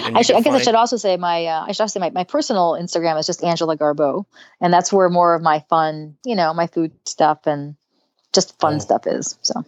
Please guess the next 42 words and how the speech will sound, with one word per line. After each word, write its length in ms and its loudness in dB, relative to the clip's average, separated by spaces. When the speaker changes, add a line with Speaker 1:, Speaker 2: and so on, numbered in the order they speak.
Speaker 1:
Oh, 260 -2
Speaker 2:
Yeah. 80 -4
Speaker 1:
yeah, 200 -6
right 220 -8
on. 200 -10
That's, 260 -4
that's, 280 -4
that's, 340 -4
uh, 160 -2
I'll 120 0
be 80 -4
Speaker 2:
Yeah. 80 4
Speaker 1:
looking 180 -2
for 120 -2
that 180 -4
one, 80 -10
'cause 80 -6
I 60 -2
think 180 -2
I 40 2
found 300 -4
your 80 0
other 140 4
Speaker 2:
<laughs> 20 -6
Speaker 1:
one 140 -4
Speaker 2:
Yeah. 80 2
Speaker 1:
with 100 2
all 120 0
the 60 -6
wedding 280 -2
stuff. 240 -6
But 120 -4
Speaker 2:
You 80 6
did, 300 2
you 120 4
did. 280 0
Yeah. 260 2
Speaker 1:
Yeah. 100 -6
Speaker 2:
Mm-hmm. 340 -8
Yeah. 440 -6
<laughs> 680 -12
Speaker 1:
Alrighty. 480 -2